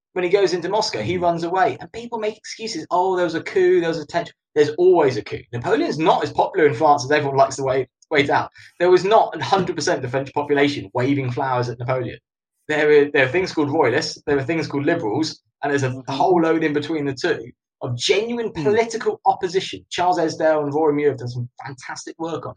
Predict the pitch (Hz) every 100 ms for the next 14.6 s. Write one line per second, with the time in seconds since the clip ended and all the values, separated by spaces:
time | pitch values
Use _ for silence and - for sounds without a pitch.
0 | - 123 - _ _ _ - 123 175 202
1 | 202 190 160 160 160 - 151 147 147 120
2 | - 139 123 120 123 _ _ - 156 165
3 | - - 156 170 143 - _ _ 165 147
4 | 139 180 - 196 185 165 175 170 165 143
5 | 127 123 151 139 156 139 143 139 135 127
6 | - 98 - _ _ - 123 - 135 143
7 | 135 135 135 123 120 - 147 135 - 127
8 | 139 - - 156 143 131 110 113 143 123
9 | 120 120 123 123 104 104 107 - 113 104
10 | - 117 110 104 107 - 113 101 110 104
11 | 110 - - - _ _ _ - 117 143
12 | 135 131 123 120 120 127 - 165 143 139
13 | 127 127 123 156 165 185 - - 123 123
14 | 123 120 117 117 120